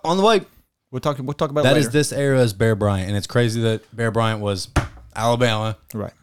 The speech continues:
Speaker 1: Then it's
Speaker 2: That,
Speaker 1: Nick
Speaker 2: that
Speaker 1: Saban.
Speaker 2: is,
Speaker 1: It's
Speaker 2: that
Speaker 1: crazy,
Speaker 2: is
Speaker 1: but that's our Bear Bryant of this era.
Speaker 2: That is Brett Favre, Aaron Rodgers
Speaker 1: Yes,
Speaker 2: situation.
Speaker 1: absolutely.
Speaker 2: Like, they don't know.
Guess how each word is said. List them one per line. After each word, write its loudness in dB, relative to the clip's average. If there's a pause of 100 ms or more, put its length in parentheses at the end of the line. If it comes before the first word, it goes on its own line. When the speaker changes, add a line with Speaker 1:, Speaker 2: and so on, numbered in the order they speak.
(600)
Speaker 1:
Then 2
it's 2
Speaker 2:
That, -2
Speaker 1:
Nick 4
Speaker 2:
that 4
Speaker 1:
Saban. 2
Speaker 2:
is, 0
Speaker 1:
It's -10
Speaker 2:
that 0
Speaker 1:
crazy, 0
Speaker 2:
is -6
Speaker 1:
but -8
that's 0
our 2
Bear 0
Bryant 0
of -10
this -2
era. -2
Speaker 2:
That -2
is 0
Brett -4
Favre, -2
Aaron -4
Rodgers -6
Speaker 1:
Yes, 0
Speaker 2:
situation. -6
Speaker 1:
absolutely. -4
Speaker 2:
Like, -8
they 0
don't -2
know. -4